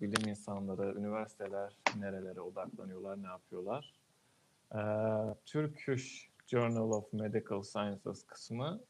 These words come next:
tamamen pandemiye ayrılmış durumda. Yirmi beş otuz tane makale var ve üç dört makale ekonomik kısmıyla, üç dört makale psikolojik kısmıyla, e,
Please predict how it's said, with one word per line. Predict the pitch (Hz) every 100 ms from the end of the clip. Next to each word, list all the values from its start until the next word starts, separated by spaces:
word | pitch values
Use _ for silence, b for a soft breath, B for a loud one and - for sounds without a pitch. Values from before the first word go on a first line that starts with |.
| _
tamamen | 117 120 113 107 101 98 _
pandemiye | - 101 98 101 107 113
ayrılmış | 110 113 110 113 -
durumda. | 117 117 113 117 113
Yirmi | 113 110 110
beş | 104
otuz | 117 117 -
tane | 117 117
makale | 117 117 117 113 117 117
var | 120 147 - -
ve | 151 165 - - - _ _ _ _ _ -
üç | 139 -
dört | 160 151
makale | 147 135 123 117 120
ekonomik | 123 123 127 127 127
kısmıyla, | - - 180 196 117 110 117 -
üç | 123 -
dört | 120 117
makale | 113 - 117 110 110
psikolojik | - - 120 110 110 -
kısmıyla, | - - 110 104 104 107 110 _ _
e, | 131